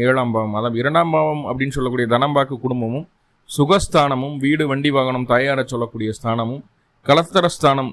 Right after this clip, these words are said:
நண்பர்களை சொல்லக்கூடியது, வாழ்க்கை துணையை சொல்லக்கூடியது, அதே போல வியாபாரத்தில் வரக்கூடிய வாடிக்கையாளரை சொல்லக்கூடிய பாவமும், ஒன்பதாம் இடமான பாக்கியஸ்தானம், அதாவது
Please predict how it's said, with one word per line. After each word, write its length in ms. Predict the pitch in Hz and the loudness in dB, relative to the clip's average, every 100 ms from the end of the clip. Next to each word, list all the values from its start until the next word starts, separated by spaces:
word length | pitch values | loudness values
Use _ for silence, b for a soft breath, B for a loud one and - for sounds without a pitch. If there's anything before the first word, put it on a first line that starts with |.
| 131 | -2
நண்பர்களை 400 | 143 151 147 135 135 | 0 2 2 0 0
சொல்லக்கூடியது, 540 | 127 123 127 120 117 110 117 | 0 0 0 0 0 0 2
வாழ்க்கை 260 | 151 165 143 | 2 0 -2
துணையை 240 | 135 120 113 | -4 -6 -6
சொல்லக்கூடியது, 580 | 117 117 117 107 107 117 - _ _ _ _ _ _ _ - | -6 -6 -6 -6 -4 -6 -8 _ _ _ _ _ _ _ 2
அதே 180 | 135 165 | 4 4
போல 180 | 160 160 131 | 2 0 2
வியாபாரத்தில் 680 | 123 147 170 175 165 151 151 | 4 4 2 0 0 0 0
வரக்கூடிய 320 | 135 127 120 110 | 0 0 0 2
வாடிக்கையாளரை 640 | 110 160 165 160 151 135 120 | 2 2 2 0 2 0 -2
சொல்லக்கூடிய 400 | 120 117 117 110 107 | -4 -4 -2 -2 0
பாவமும், 360 | 110 110 107 113 - 120 | 0 0 -2 -6 -6 -2
ஒன்பதாம் 380 | 143 165 175 147 | 2 4 4 2
இடமான 280 | 135 127 113 | 0 2 4
பாக்கியஸ்தானம், 960 | 113 143 139 151 - _ - 120 107 95 - _ _ 117 | 4 2 2 0 -2 _ 2 2 2 -2 -8 _ _ 0
அதாவது 340 | 123 131 | 2 2